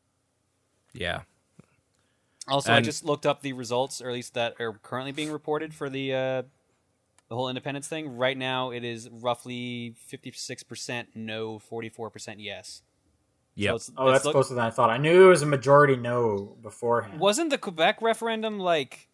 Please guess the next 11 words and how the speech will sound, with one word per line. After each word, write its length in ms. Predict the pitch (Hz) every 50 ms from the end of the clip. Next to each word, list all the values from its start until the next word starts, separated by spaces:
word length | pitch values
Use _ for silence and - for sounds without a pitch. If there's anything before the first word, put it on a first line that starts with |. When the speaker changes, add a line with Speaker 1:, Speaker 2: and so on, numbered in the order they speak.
| _ _ _ _ _ _ _
Speaker 2:
within 440 | - 131 143 147 - 147 147 156 151
two 300 | 151 - - - 131 139
percent? 560 | 151 - 151 - - - 110 113 202 - - - _ _ _ _ _ _ _ _ _ _ _ _ _ _ _ _ _ _ _ _ _ _ _
It 100 | - 123
was 220 | 170 233 285 254 -
close, 600 | - - - - 131 131 185 214 127 110 - -
I 140 | 117 120 113
think. 420 | - 117 110 107 104 101 - _
Like, 200 | 113 110 107 104
Speaker 1:
Was 300 | 131 120 113 120 131 139
it? 200 | 165 185 170